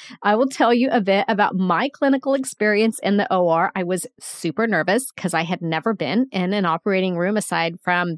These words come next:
being a little girl and I had to have surgery. But aside from that, I had never been in an O R as, you know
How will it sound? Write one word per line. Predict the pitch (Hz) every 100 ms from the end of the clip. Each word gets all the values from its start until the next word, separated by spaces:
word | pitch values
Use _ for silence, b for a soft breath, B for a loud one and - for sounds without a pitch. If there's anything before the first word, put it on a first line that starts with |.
| -
being | 170 170
a | 160
little | 160 -
girl | 170 392 370 370
and | 262
I | 185
had | 170 151
to |
have | 160 -
surgery. | 320 320 302 311 320 B B B
But | 240 156
aside | 214 262 269
from | 220 196
that, | 196 302 -
I |
had | 214 196
never | 196 196 196 196
been | 170 175 175 185 -
in | 185 180 175 185
an | 175 -
O | 185 180
R | 170 165 160 165 - _ _ _ _ _ _ - -
as, | 175 170 165 -
you | 190
know | 170 147 151